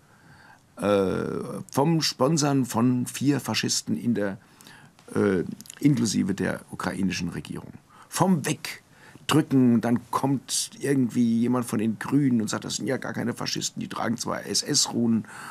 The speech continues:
aber das sind Ethnonationalisten", da wird ein neues Wort geboren, Ethnonationalisten.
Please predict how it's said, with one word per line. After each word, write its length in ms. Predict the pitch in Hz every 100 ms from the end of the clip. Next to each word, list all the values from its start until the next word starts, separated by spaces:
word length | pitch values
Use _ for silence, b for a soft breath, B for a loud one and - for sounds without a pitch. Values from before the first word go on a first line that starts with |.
| B
aber 180 | - 107
das 160 | 101
sind 180 | 113 113
Ethnonationalisten", 1300 | - 175 - 117 113 104 101 - 95 95 80 90 - -
da 60 |
wird 120 | - -
ein 100 | 90
neues 280 | 90 92
Wort 300 | 87 143 -
geboren, 380 | - 101 - - -
Ethnonationalisten. 1300 | 151 - - - - - - - - - - -